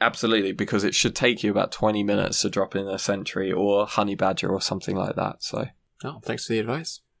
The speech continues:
Speaker 1: There you go. Uh, so yeah, I think if anyone's had any other experience with some of these other applications, so love to hear from you. Uh, love to understand what you're doing today in your Elixir app. Um, there is of-, often a plethora of options out there, so,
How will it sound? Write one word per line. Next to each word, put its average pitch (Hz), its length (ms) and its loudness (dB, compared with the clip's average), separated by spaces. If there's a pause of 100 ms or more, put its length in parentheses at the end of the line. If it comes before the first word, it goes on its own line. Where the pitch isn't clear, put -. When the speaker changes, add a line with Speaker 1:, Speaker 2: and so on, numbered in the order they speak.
(180)
Speaker 1:
There 147 120 6
you 156 120 6
go. 170 280 6 (260)
Uh, 135 640 8
so - 160 2
yeah, 214 340 6 (180)
I 139 120 4
think 165 420 2
if 147 160 4
anyone's 160 300 4
had 139 160 4
any 131 220 2
other 123 200 6
experience 123 540 2
with 110 80 4
some 107 120 4
of 104 60 4
these 104 140 4
other 110 220 6
applications, 104 680 2
so 98 260 6
love 127 220 4
to 135 80 -2
hear 143 160 4
from 143 240 2
you. 139 480 4 (120)
Uh, 107 720 4
love 113 240 2
to 110 360 4
understand 110 480 2
what 104 120 0
you're 110 140 2
doing 107 240 0
today 107 320 4
in 101 80 4
your 101 180 4
Elixir 101 380 2
app. - 240 2 (220)
Um, 95 340 2 (400)
there 101 140 2
is 98 100 2
of-, 101 220 0 (240)
often 104 840 0
a 92 180 4
plethora 107 720 4
of 95 120 0
options 98 440 0
out 92 200 2
there, 92 240 2
so, 95 320 0